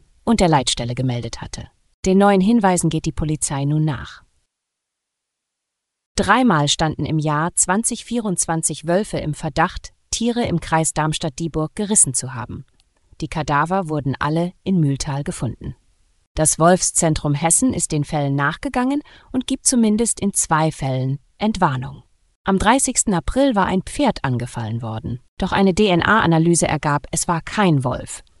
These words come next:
Stattdessen wurden Spuren eines Hundes gefunden. Am sechzehnten November war der Kadaver eines Dammwilds gefunden worden.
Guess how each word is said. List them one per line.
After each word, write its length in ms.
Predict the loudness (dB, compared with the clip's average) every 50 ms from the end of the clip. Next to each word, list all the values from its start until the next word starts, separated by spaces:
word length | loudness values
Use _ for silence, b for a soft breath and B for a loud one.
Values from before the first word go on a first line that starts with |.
| _ _ -10
Stattdessen 540 | -4 -2 0 2 2 2 2 4 2 2 2
wurden 200 | 2 2 2 0
Spuren 460 | 0 0 -2 -2 -2 0 0 0 0
eines 320 | 0 0 0 0 0 0
Hundes 260 | 2 2 2 2 0 -2
gefunden. 520 | -6 -8 -10 -10 -10 -10 -10 -10 -12 -12 _ _ _ _ _ _ _ _ _ _ _ 0
Am 180 | 2 2 4
sechzehnten 580 | 4 2 2 0 -2 -2 -2 0 0 0 0 0
November 540 | 0 2 2 2 2 4 4 2 2 2 2
war 140 | 0 0
der 100 | 0 -2
Kadaver 720 | -4 -6 -8 -6 -2 0 0 0 2 2 2 2 0 0 -4 -6
eines 380 | -6 -4 -2 -2 -2 -2 -2 0
Dammwilds 560 | 0 0 0 0 0 -2 -2 -2 -4 -6 -6
gefunden 500 | -6 -6 -4 -2 -4 -2 -4 -4 -4 -4
worden. 340 | -4 -6 -4 -4 -4 -6